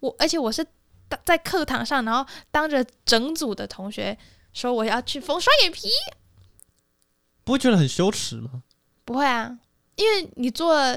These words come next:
Speaker 1: 我觉得这叫做什么？自我解嘲吧。
Speaker 2: 嗯。
Speaker 1: 因为你如果去，这就是整形啊，就像你整形了，你就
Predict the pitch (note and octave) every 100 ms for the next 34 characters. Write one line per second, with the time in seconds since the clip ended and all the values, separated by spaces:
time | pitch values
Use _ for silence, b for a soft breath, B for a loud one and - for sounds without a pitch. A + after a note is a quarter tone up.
0 | - B - A#3 D4+ F4+ E4 E4 D4+ D4
1 | D4+ C4+ B B B B - - - D#4+
2 | C#4+ G#3 A3+ G#3+ D#3+ - - - - -
3 | - _ _ D#3+ D3 A#2 G4+ F4+ B3+ A3
4 | D#4 C#4 - D4+ _ _ _ - G#4+ G4+
5 | G4+ - F#3+ - F3+ F#3+ F#3 G#3+ - D4+
6 | E4+ C#4+ A#3+ C4 G3 G3 G3+ G#3 G#3+ G3
7 | F#3 B3+